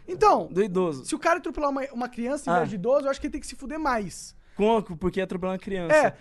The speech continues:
Speaker 1: só que
Speaker 2: Tinha
Speaker 1: aí
Speaker 2: mais
Speaker 1: o
Speaker 2: te-
Speaker 1: argumento é,
Speaker 2: <laughs>
Speaker 1: o cara não queria matar ninguém, foi um erro de qualquer forma. Da parte do cara, tipo, o erro dele foi matar alguém, né?
Speaker 2: Sim, sim.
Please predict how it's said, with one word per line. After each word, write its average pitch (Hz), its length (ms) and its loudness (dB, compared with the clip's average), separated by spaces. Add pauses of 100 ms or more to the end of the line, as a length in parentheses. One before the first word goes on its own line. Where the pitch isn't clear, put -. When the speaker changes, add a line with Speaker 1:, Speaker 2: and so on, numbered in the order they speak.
Speaker 1:
só - 140 0
que 320 60 -4
Speaker 2:
Tinha 339 120 2
Speaker 1:
aí 359 40 0
Speaker 2:
mais 370 140 2
Speaker 1:
o 339 80 0
Speaker 2:
te- - 60 6
Speaker 1:
argumento 330 480 0
é, 240 220 2
Speaker 2:
<laughs> 190 280 -4
Speaker 1:
o 277 120 -4
cara 359 320 2
não 403 80 -6
queria 381 240 -6
matar 349 240 0
ninguém, 285 480 -2
foi 240 200 -6
um 269 140 -2
erro 320 460 0 (520)
de 226 160 -10
qualquer 285 320 2
forma. 220 400 4 (240)
Da 226 100 4
parte 302 340 0
do 247 100 -6
cara, 247 580 2 (260)
tipo, - 240 -6
o 233 60 4
erro 277 140 4
dele 262 160 -4
foi 311 120 -6
matar 381 240 -4
alguém, 277 480 0 (240)
né? 180 140 -6
Speaker 2:
Sim, 247 260 4
sim. 208 340 -2